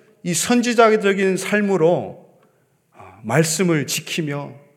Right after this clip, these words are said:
말씀을 세우며 나가는 반석 위에 세운 집을 건설하는 저와 여러분들 되시기를 예수님의 이름으로 축원드립니다. 아멘. 자, 제가 기도하고, 아, 끝내겠습니다. 하나님 아버지, 감사합니다. 오늘 우리가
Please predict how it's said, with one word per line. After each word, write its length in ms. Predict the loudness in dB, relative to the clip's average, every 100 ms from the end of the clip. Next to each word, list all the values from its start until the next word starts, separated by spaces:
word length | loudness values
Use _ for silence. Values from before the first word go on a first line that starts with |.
| _ _ _ _ _ _
말씀을 540 | -6 -6 -4 -4 -4
세우며 500 | -4 -6 -4 -4 -6
나가는 400 | -10 -10 -12 -12
반석 460 | -2 2 2 2 0
위에 400 | 0 0 0 -4 -16 -10
세운 420 | 2 4 4 2
집을 360 | 0 -2 -2 2
건설하는 840 | 2 4 2 0 0 0 -2 -12 -20 _
저와 360 | -6 -2 0 0
여러분들 300 | -2 -2 -4
되시기를 440 | -4 -6 -8 -4
예수님의 600 | -2 0 2 4 4 2 2
이름으로 720 | 2 2 2 4 4 2 -2 -6
축원드립니다. 1080 | 2 2 4 2 0 2 0 0 -6 -12 0
아멘. 560 | 6 10 10 8 0 -10 -18 -20 -20 _
자, 240 | -16 -14 -8
제가 220 | -6 -4
기도하고, 880 | 0 2 4 2 0 0 -2 -8 -20 -20 _ -20
아, 260 | -20 -20 -20 _ _ _ _ _ _ _ _ _ _ _ _ _ _
끝내겠습니다. 680 | -20 -16 -14 -14 -14 -12 -10
하나님 340 | 0 2 4
아버지, 300 | 4 4 2
감사합니다. 840 | 2 0 0 -2 -2 -4 -4 -4 -6
오늘 220 | 2 4
우리가 600 | 6 4 4 4 2 -2